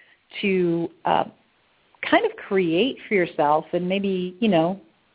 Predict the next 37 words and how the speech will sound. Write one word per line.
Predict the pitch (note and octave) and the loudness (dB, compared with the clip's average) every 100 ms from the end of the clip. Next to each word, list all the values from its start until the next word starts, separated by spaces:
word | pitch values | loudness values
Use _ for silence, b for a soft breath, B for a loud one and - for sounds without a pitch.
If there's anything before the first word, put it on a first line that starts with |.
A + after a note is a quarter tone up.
| _ _ | _ _
maybe | A#3+ G#3 G3+ | 0 0 2
find | F3 E3+ | 0 2
somebody | F3+ E3+ | 2 4
to | D#3+ | 4
help | E3 D3 E3+ | 2 0 0
you | |
with | D#3+ | 0
that. | D#3+ E3+ | 6 6
Obviously, | E3 F3 F3 F3 E3+ | 6 2 -2 0 2
I, | D#3+ - - | 0 -2 2
I | F#3+ | 2
do | F3+ E3+ | 2 0
life | D3+ D3+ | 0 -2
coaching. | D#3 D#3 F#3 A3+ C4 - _ _ - | -10 -10 -8 -8 -8 -14 _ _ -8
Pick | G#3+ G#3+ | -6 -6
me, | F3+ | -8
pick | F3+ F#3 | -4 -6
me. | F3+ E3 G#3+ - - | -6 -14 -14 -6 0
<laughs> | F4 - - - E4+ _ B B B B _ | 0 -2 -12 -12 -16 _ B B B B _
You | G3+ | -16
can | F#3+ | -4
go | F3+ | -2
to | E3+ | -4
twelve | F3 F#3 E3+ F3 | -2 0 0 0
week | D#3+ - | -4 -4
coaching | E3 - E3 | -6 -4 -2
dot | D#3 D3 | -2 -2
com, | - D#3 F3 | -2 -2 -4
and | F#3+ D3+ E3 | -6 -10 -6
that's | D#3+ - | -6 -4
my | D#3 | -2
life | D3+ D3+ | -2 -2
coaching | E3+ E3 D#3 | -10 -10 -6
site, | D3+ D#3 | -2 -2
or | E3 | -2
mystical | E3 E3 - D#3+ | -6 -6 -8 -8
truth | - D#3+ | -6 -8